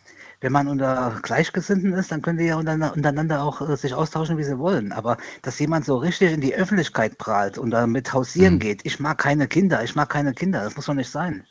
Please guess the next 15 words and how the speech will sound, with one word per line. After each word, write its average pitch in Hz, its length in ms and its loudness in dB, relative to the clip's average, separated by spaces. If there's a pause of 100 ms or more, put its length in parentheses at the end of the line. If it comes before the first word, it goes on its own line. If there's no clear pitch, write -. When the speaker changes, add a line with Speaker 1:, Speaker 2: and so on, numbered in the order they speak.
Speaker 1:
Interessiert 143 440 -2
doch - 60 -6
kein 170 160 0
Mensch. 170 320 -4 (600)
Speaker 2:
Okay. 147 360 -4 (1500)
Speaker 1:
Und 131 160 -2
gerade, 160 280 2
Speaker 2:
Ja. 165 60 2 (280)
Speaker 1:
gerade 185 280 4
Kinder 160 440 4
sind 135 180 0
sowas 165 320 0
von, 135 400 2
von 123 240 0
auch, 120 200 -2